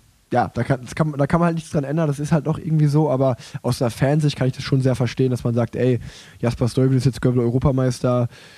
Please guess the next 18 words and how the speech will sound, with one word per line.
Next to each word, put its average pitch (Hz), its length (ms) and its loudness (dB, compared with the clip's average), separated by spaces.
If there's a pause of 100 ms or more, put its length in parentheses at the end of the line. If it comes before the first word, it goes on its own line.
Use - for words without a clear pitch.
(420)
äh, 123 160 2
Lukas 131 300 2
Baum 123 260 2
ist 127 120 0
Gravel-Deutscher 127 500 2
Meister, 120 400 0
Matej 117 260 0
Moric 120 320 2
ist 117 100 -4
Gravel-Weltmeister. 123 840 0 (240)
Es 117 140 -2
wäre 127 80 4
dann 131 120 0
schon 143 220 2
auch - 280 -2
cool, 135 160 4
wenn 120 180 2
die 127 300 4